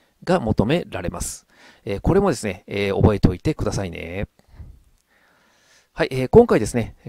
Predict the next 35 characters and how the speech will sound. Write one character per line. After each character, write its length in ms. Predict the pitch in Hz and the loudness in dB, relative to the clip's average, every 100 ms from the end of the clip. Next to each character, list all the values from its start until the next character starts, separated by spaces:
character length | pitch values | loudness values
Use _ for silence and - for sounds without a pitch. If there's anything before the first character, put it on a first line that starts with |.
| - | -6
高 220 | - 160 170 | 2 4 4
齢 180 | 170 | 2
者、 220 | 135 104 92 | -2 -4 -4
障 260 | 139 143 | 0 2
害 120 | 156 139 | 2 -2
者 120 | 98 | -2
の 80 | - | 4
特 260 | - - | 4 4
性 320 | - 170 165 | -6 -4 -4
編 280 | 131 151 151 _ - | -4 -6 -8 _ -10
の 100 | 143 | -6
中 240 | 165 117 | -4 -2
の、 220 | 107 104 - - _ _ - | 0 -2 -4 -20 _ _ 2
高 200 | 160 175 | 6 6
齢 160 | 180 | 4
者、 160 | 139 - | 0 -4
障 260 | - 135 147 | 0 0 2
害 100 | 156 | 0
者 140 | - | -4
の 80 | 87 | 2
特 260 | - 127 - | 2 4 -2
性 360 | - 165 160 | -2 -2 -2
に 100 | 165 | -4
つ 200 | - - | -6 -4
い 140 | 165 127 | -6 -2
て 140 | 135 | 2
取 160 | - 113 | 4 4
り 40 | |
上 60 | 104 | -2
げ 80 | - | -2
て 220 | 151 - - | -4 -4 -10
お 60 | |
り 80 | 107 | -8
ま 120 | 98 | -8
す。 240 | 101 90 | -10 -10